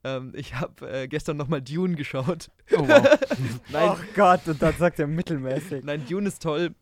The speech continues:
Speaker 1: Muss nur Felix ein bisschen ärgern, weil Dune ist einer von Felix' Lieb-, Lieblingsfilmen. Und ich musste auch dann nochmal dran denken, dass ihr eigentlich mal zusammen auch in einem Podcast über Denis Villeneuve reden müsst, weil
Speaker 2: Ja.
Speaker 1: ja beide eure Lieblingsfilme von, von Denis Villeneuve kommen.
Speaker 2: Ja.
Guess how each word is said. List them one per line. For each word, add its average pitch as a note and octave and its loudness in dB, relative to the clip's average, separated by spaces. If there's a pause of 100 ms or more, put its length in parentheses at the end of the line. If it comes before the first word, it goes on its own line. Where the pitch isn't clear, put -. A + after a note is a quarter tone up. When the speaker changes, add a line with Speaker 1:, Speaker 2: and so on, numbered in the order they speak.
Speaker 1:
Muss D3 -10
nur D3 -8
Felix C#3 -8
ein C3 -14
bisschen C3 -10
ärgern, B2+ -6
weil A#2+ -8
Dune B2+ -12
ist B2+ -16
einer A#2+ -10
von A#2+ -14
Felix' B2+ -12
Lieb-, C3 -14
Lieblingsfilmen. D3 -8 (320)
Und D3+ -12
ich C3+ -12
musste G#3 -4
auch E3 0
dann D#3 -4 (260)
nochmal D3+ -6
dran C#3 -6
denken, C#3+ -8
dass C3+ -10
ihr D3 -4
eigentlich C3+ -6
mal B2 -6 (680)
zusammen C3 -6
auch A#2+ -4
in C3+ -8
einem B2 -10
Podcast C3 -8
über A2+ -6 (200)
Denis B2+ -6
Villeneuve B2 -8
reden A2+ -10
müsst, A#2 -14
weil D3 -4
Speaker 2:
Ja. A#2+ -4
Speaker 1:
ja B2 -4
beide C3 -2
eure C3+ -4
Lieblingsfilme C#3 -6
von, C3+ -8
von C#3 -8
Denis C3+ -8
Villeneuve C3+ -10
kommen. A#2+ -12
Speaker 2:
Ja. C3+ -6